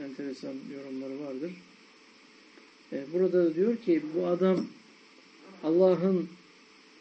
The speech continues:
yaratıp diriltmesinden, öldürüp diriltmesinden şüphe ettiğine göre kafir diyor.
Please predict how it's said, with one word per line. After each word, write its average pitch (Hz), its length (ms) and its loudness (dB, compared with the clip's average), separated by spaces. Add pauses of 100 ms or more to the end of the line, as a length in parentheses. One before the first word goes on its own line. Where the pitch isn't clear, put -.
(920)
yaratıp 165 1080 2
diriltmesinden, 170 960 4
öldürüp 156 460 4 (400)
diriltmesinden 170 840 2 (1400)
şüphe - 340 -2
ettiğine 190 460 2
göre 175 260 4 (1500)
kafir 147 340 -6 (240)
diyor. 120 160 -8